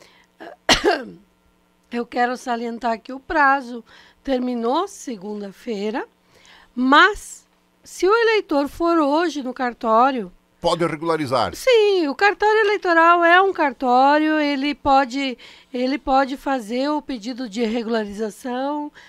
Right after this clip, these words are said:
Speaker 1: a gente faz o título dele, ele paga a multa,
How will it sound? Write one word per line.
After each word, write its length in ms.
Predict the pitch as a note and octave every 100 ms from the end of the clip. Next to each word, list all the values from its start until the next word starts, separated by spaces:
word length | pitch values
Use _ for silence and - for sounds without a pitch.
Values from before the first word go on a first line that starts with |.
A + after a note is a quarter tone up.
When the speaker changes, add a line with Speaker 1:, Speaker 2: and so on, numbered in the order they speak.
| _ -
Speaker 1:
a 120 | A#3
gente 340 | G3+ A#3+ -
faz 500 | - C#4 C#4 D4 C#4
o 80 | B3+
título 380 | - C4+ C4 A#3+
dele, 720 | F#3+ A#3 C4+ C#4 C4+ C4+ C4+ - - -
ele 260 | C4 A#3 B3
paga 360 | - C#4+ D4
a 60 | C#4+
multa, 580 | B3+ C4 C#4+ - D4